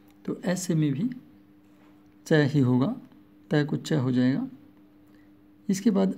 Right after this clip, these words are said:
अगला नियम देखिए, इसी का अगला भाग है, त को ज और झ कब होता है, हैं, त को ज कब होता है? अगर त वर्ण के बाद ज या झ आ जाए तो त को ज हो जाता है।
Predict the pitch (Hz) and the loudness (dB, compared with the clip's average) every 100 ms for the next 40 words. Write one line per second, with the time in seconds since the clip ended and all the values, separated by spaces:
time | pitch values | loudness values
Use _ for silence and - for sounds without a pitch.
0 | - 165 151 143 135 131 131 127 233 277 | -2 0 2 2 2 0 0 -2 -4 -4
1 | - - - - - 185 160 160 156 143 | -8 -20 -10 -4 -2 -2 -2 -2 0 0
2 | 139 123 135 123 175 302 - - 175 170 | 0 -2 -4 -4 -4 -6 -10 -4 -2 0
3 | 170 156 143 160 - 151 160 139 131 160 | -2 0 2 2 2 0 2 0 0 0
4 | 285 - 175 139 123 123 160 135 - 156 | -4 -4 -2 0 -2 -4 -6 -6 -4 0
5 | 139 147 151 180 180 147 147 202 277 - | 0 0 0 0 2 0 0 -2 -4 -4
6 | 180 135 131 - 135 - - 196 233 233 | -2 0 -2 -2 -6 -8 -2 2 2 0
7 | - 160 147 147 147 147 123 107 233 - | 0 2 4 4 4 2 0 0 -4 -10
8 | - - - - - - - 139 180 185 | -14 -20 -20 -20 -20 -18 -6 0 4 4
9 | 170 131 147 135 127 151 - 175 156 170 | 2 2 0 2 0 -2 -4 -4 -2 0
10 | 143 214 269 - - _ - - 139 156 | 0 -2 -4 -10 -20 _ -10 -4 0 0
11 | 131 120 - - 143 | 0 -4 -4 -8 -8